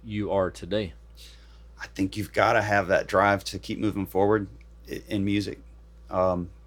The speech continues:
Speaker 2: especially if you're a, like, kind of a free agent who's playing with lots of different bands,
Speaker 1: Mm-hmm.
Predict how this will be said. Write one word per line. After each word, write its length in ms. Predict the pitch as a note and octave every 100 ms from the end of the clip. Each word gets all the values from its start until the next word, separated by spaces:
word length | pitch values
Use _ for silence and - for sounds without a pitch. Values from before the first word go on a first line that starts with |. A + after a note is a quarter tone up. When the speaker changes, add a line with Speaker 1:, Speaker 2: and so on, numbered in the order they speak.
| - - - -
Speaker 2:
especially 440 | - - F3 G3+
if 120 | F3 -
you're 220 | B2 G#2+
a, 60 | F#2+ -
like, 160 | A#2 -
kind 140 | A#2
of 60 | G2
a 60 | G2
free 240 | - G#2+
agent 240 | G#2 A2+ G#2+
who's 120 | G2+
playing 220 | A2+ G#2
with 120 | G2+
lots 160 | G2 G2+
of 60 | G2+
different 200 | G2+ D2+
bands, 360 | G2 A2+ A#2 -
Speaker 1:
Mm-hmm. 220 | A2+ A2+